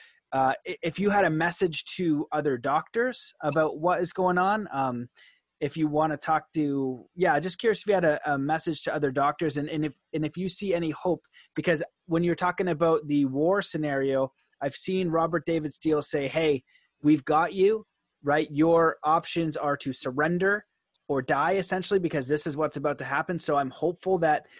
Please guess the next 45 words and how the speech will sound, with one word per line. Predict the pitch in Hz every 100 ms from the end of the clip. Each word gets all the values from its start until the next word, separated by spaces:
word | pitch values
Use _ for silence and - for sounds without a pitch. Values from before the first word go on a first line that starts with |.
| _ _
if | 143 -
this | 165 180
is | 156
a | 151
war | 151 160
taking | 160 156 156
place, | - 156 147
that | 151 135
the |
good | 123 147
guys | 143 139 127
are | 143
winning. | 135 139 160 170
I've | 135 -
seen | - 160 143
some | - - 151 165
evidence | 156 165 170 175
for | - 180
that, | 175 208 196 _ _ _ -
um, | 131 131 127 131
but | 147 143
I'm |
not | 143 139 -
counting | - 156 185 196
on | 220
it, | 240 - - _ _ 139
um, | 135
because | 135 151 139
it's | 131
kind | 151 151
of | 139
that | 131
savior | - 147 147 165 165
paradigm. | - 175 175 180 196 202 - _ _
My | 143 143
hope | 131 - 214 240 180 -
is | 143
that | 151 143
the | 139
people | - - 240 - 135 120 -
of | 147 156 143
the | 135
world | 135 131 123 117 - _ _ _ -
can | 190
somehow | - - 175 170 156 156 139